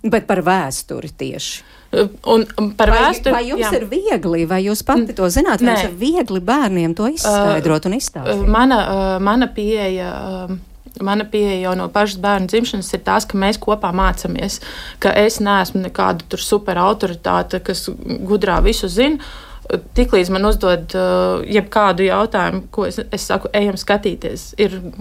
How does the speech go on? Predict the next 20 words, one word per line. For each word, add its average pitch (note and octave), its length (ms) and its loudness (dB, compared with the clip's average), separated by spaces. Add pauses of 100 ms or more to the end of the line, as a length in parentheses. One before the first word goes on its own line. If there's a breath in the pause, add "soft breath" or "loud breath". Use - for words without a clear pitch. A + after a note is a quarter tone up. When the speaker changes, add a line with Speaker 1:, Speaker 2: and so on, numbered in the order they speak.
(140)
Speaker 2:
Google A#3+ 600 4
enciklopēdija, G3+ 880 -4
mums F3 200 -8
ir F3 120 -6
ļoti F#3 220 -2
daudz F#3+ 340 -2
enciklopēdijas F#3+ 760 -2
mājās, F#3 380 -2
ejam G3 200 2
kopā G3+ 360 0
skatīties. F3+ 800 -2 (720 loud breath)
Un F#3+ 100 -8
tad G3+ 160 -2
mēs, F#3 220 0 (160)
es - 200 2
daudz F#3 300 4
ko F3+ 100 -4
jaunu F3+ 380 2
uzzinu, F#3 340 2
ko, G#3+ 140 2